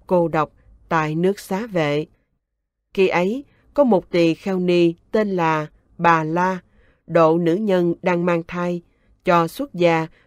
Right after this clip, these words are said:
và thọ giới cụ túc. Về sau, nữ nhân đó hạ sinh được một bé trai. Tỳ kheo ni ấy bồng con vào xóm khất thực. Các cư sĩ trông thấy cùng nhau chê bai, hiềm trách rằng,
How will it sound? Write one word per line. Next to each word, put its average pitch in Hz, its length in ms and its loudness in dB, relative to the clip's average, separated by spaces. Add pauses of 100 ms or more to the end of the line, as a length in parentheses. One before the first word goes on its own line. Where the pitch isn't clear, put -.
và 165 280 2
thọ 160 240 2
giới 180 460 -2
cụ 156 200 2
túc. 269 280 -4 (800)
Về 180 220 4
sau, 202 400 -6 (200)
nữ 175 160 2
nhân 190 320 2
đó 196 460 -4
hạ 165 300 -2
sinh 214 260 -4
được 165 300 2
một 170 220 0
bé 175 360 -2
trai. 165 320 -4 (760)
Tỳ 185 140 4
kheo 208 180 -2
ni 196 160 2
ấy 233 480 -2
bồng 170 320 0
con 196 320 -2 (140)
vào 156 200 -2
xóm 196 400 -6
khất 196 260 -6
thực. 151 200 -4 (720)
Các 285 200 -6
cư 233 140 4
sĩ 202 280 -2
trông 202 280 -2
thấy 226 460 -6
cùng 165 280 2
nhau 175 200 2
chê 180 240 2
bai, 170 400 0 (200)
hiềm 165 320 2
trách 277 300 -8
rằng, 160 300 -2